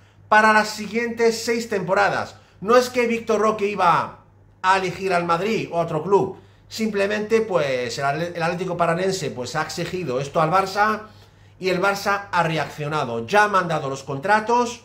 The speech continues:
lo que pedía el, el Atlético Paranense. Víctor Roque lo va a firmar como mucho, eh, en este fin de semana y el lunes o el martes el Barça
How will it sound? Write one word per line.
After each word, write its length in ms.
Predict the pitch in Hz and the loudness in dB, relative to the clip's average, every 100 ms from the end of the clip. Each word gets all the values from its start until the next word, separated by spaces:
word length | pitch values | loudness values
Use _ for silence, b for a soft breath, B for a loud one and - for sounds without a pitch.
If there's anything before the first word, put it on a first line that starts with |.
| - | -12
lo 140 | 143 | -8
que 100 | 139 | -6
pedía 400 | 127 156 165 139 | -6 -4 -2 0
el, 80 | 165 | 0
el 220 | 175 147 | -4 -4
Atlético 340 | 156 170 147 139 | -6 -4 -4 -2
Paranense. 760 | 180 165 202 202 220 220 - B B B | 0 0 -2 -2 -2 -2 -4 B B B
Víctor 340 | 196 214 202 | -6 0 2
Roque 260 | 214 214 170 | 2 0 0
lo 140 | 165 | 2
va 120 | 202 | 2
a 20 | 196 | 2
firmar 600 | 208 185 165 123 - - b - | -2 -4 -2 -2 -4 -16 b -6
como 240 | 190 190 | 2 4
mucho, 560 | 196 226 226 143 104 - - b b b - | 4 2 0 -4 -4 -6 -18 b b b -8
eh, 340 | 160 156 156 | -4 -2 0
en 100 | 175 | 0
este 240 | 208 208 175 | -2 -4 -4
fin 200 | 214 190 | -2 -2
de 80 | |
semana 680 | 165 175 196 214 233 247 - - _ - - _ - _ - - - - | -2 0 0 2 2 0 -8 -20 _ -20 -20 _ -20 _ -20 -20 -14 -2
y 120 | 185 | 0
el 140 | 185 | 2
lunes 380 | 220 226 185 165 | 4 4 2 0
o 100 | 175 | 0
el 60 | 180 | 2
martes 680 | 214 214 220 226 220 - - | 2 0 -2 -2 -4 -14 -8
el 200 | 175 170 | -4 0
Barça 640 | 196 202 202 202 202 - | 0 0 0 0 0 -2